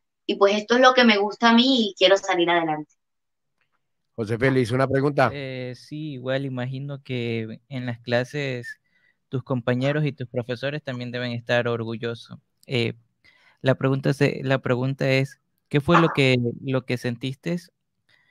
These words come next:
Speaker 3: al momento de participar en, en el concurso? Eh,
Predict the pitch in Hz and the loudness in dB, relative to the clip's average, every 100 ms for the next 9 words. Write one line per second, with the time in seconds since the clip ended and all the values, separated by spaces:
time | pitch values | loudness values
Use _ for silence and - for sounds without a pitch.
0 | _ - 135 135 131 135 151 147 135 123 | _ -2 0 2 0 0 0 0 0 -2
1 | 120 120 123 - 127 135 127 - 127 120 | -4 -6 -8 -2 0 0 -2 -6 -6 -8
2 | 113 120 117 143 135 - 110 123 123 113 | -6 -10 -8 -10 -10 -14 -16 -14 -8 -6
3 | 110 113 | -4 -6